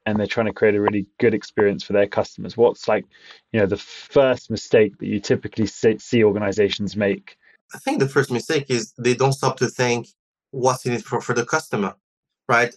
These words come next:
Speaker 2: Is the fact that very few organizations still to this day don't implement frameworks like Jobs to be Done that really focuses on what's the goal, what's the job that the, the customer is going to achieve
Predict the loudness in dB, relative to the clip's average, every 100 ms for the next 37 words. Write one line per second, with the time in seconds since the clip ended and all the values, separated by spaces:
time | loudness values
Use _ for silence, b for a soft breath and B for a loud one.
0 | -2 2 2 0 -2 0 0 2 0 0
1 | -4 0 0 0 -6 -12 0 0 0 -2
2 | 0 0 -2 0 -2 -2 -8 -6 -6 -6
3 | -8 -4 -2 0 -2 -4 _ _ _ 0
4 | 2 0 -2 0 0 0 0 0 2 0
5 | 0 -2 0 -2 -2 -6 -6 0 0 0
6 | -6 -10 _ _ -4 -2 0 2 2 0
7 | 0 -2 -2 -6 0 0 0 0 0 -2
8 | -6 -8 0 2 2 2 -2 -4 -8 -2
9 | 0 0 -2 -4 -6 -8 -4 -2 -2 -4
10 | -2 0 0 -2 -2 -4 -4 -6 -6 -8